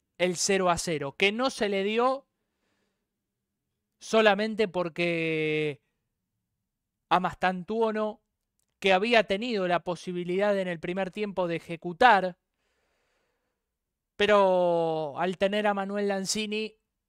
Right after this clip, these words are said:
no se lo permitieron. Terminó ejecutando el tiro libre, marcando un golazo espectacular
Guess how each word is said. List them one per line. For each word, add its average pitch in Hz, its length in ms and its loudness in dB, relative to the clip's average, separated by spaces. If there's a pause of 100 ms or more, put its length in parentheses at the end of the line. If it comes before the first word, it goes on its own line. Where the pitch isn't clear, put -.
(1200)
no 202 240 -2
se 196 160 -6
lo 185 120 0
permitieron. 165 840 -4 (640)
Terminó 226 380 2
ejecutando 226 640 -2
el 208 80 -4
tiro 202 220 -2
libre, 220 340 -2
marcando 185 480 -4
un 185 100 -12
golazo 185 400 0
espectacular 185 920 -2